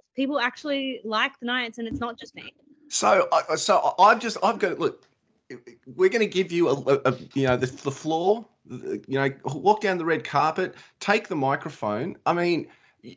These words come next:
Speaker 2: tell us your story. What, what, um, what brought you to the Newcastle Knights? How did you wind up with the Newcastle Knights? Uh, tell us a bit about your journey in terms of explain,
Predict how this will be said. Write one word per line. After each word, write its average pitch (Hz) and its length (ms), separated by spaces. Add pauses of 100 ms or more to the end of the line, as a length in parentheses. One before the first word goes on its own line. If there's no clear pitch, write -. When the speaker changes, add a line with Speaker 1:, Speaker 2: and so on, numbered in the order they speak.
(160)
Speaker 2:
tell 202 220
us 214 160
your 170 80
story. 117 360
What, 170 220
what, 220 360
um, 139 400
what 214 240
brought 147 240
you 143 100
to 139 140
the 131 80
Newcastle 131 640
Knights? 127 300
How 180 180
did 196 160
you 156 80
wind 127 320
up 123 140
with 123 80
the 120 60
Newcastle 123 520
Knights? 127 220 (360)
Uh, - 100
tell 202 260
us 214 160
a - 20
bit 151 160
about 139 240
your 110 100
journey 123 500
in 113 80
terms 117 360
of 110 100
explain, 110 420